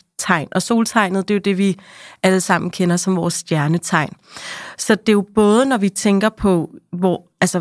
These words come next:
vores forhold til os selv, og vores forhold til andre, og hvordan vi er i romantiske relationer, og hvordan vi møder op, når vi skal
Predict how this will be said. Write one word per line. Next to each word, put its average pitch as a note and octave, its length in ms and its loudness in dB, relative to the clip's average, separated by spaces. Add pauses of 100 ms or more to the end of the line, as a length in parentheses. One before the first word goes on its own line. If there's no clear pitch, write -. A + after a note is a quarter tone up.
vores E3+ 260 -2
forhold G3 340 0
til - 220 -4
os E3 80 -4
selv, A#3+ 440 -2
og F#3 80 0
vores E3+ 220 0
forhold F#3+ 400 0
til - 180 -10 (120)
andre, G3 480 0
og - 140 -2
hvordan F3 420 0
vi F3 240 -2
er E3+ 160 0
i E3+ 100 0
romantiske E3 760 -2
relationer, G3 600 -2
og F3 40 -2
hvordan F3 260 -2
vi F3+ 40 -4
møder E3+ 260 0
op, F3 260 -4
når E3 80 -4
vi D#3 80 -8
skal - 200 -10